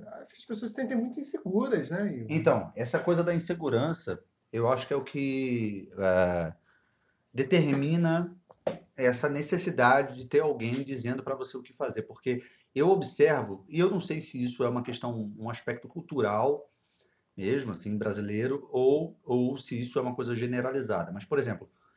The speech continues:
Speaker 2: eu percebo no meu ambiente, é, profissional, assim, lidando com músicos,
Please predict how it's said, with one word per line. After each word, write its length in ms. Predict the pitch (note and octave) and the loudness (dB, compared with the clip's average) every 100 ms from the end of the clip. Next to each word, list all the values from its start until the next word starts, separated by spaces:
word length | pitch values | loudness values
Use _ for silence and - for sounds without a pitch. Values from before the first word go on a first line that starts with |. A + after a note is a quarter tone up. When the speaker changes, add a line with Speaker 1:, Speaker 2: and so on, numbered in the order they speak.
| _ _ | _ _
Speaker 2:
eu 80 | D#3+ | 0
percebo 760 | F3 G#3+ - E3 G#3 C#3 F#2 - _ _ - - - | 4 4 4 6 6 6 -2 -8 _ _ -20 -18 -2
no 160 | D#3 A3+ | 2 4
meu 160 | G#3+ | 4
ambiente, 960 | G3 E3+ D3 C3+ C3 B2 - A#2+ A2 G#2 | 4 2 2 2 0 -4 -8 -4 -4 -2
é, 280 | A2+ G#2 G#2 | 0 2 2
profissional, 760 | G2 D3 C#3+ - B2+ A#2+ D#3 A#2+ | 2 0 2 2 2 4 2 2
assim, 520 | - B2 A#2+ G#2+ G2+ G2+ | -2 -4 -2 -4 -6 -8
lidando 320 | G#2+ A2+ C3+ | -6 -4 -6
com 140 | - | -6
músicos, 800 | B2 A#2 D3 D#3+ G#2 - F#2+ - | -6 -4 0 0 -2 -10 -16 -18